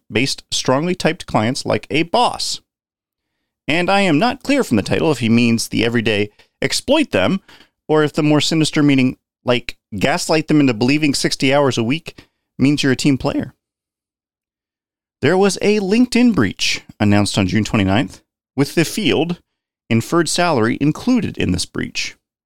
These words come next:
It was an A P I breach, and the field that was included in that A P I breach was inferred salary. Since no one knows what inferred means here, we'll just have to go with the face value inter-, interpretation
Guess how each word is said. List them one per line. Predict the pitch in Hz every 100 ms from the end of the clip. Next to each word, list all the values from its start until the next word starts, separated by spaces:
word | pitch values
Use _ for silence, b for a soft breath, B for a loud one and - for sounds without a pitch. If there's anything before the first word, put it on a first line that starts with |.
| _ _ _ _
It | 131
was | 135
an | 196
A |
P | 240 262
I | 170
breach, | - - - - - _ _ b b b b _
and | 139 143 147 151 -
the | 120 127 131
field | 170 156
that | 131
was | 120 123
included | 135 156 147 113
in | 113
that | 107
A | 104
P | - 98
I |
breach | - 110 -
was | 123 113 - -
inferred | - - 101 -
salary. | 170 170 - - _ _ _ _ _ -
Since | 190 196 156
no | 143
one | 120
knows | 127 262 -
what | 104 -
inferred | 98 - 233 160 117
means | 120 117 104
here, | 98 123 196 _ _ _ _ _
we'll | 220
just | 262 254
have | 226
to | -
go | 165
with | 175
the | 156
face | - 135 -
value | 101 131 156
inter-, | - 117 -
interpretation | - - 139 202 - - -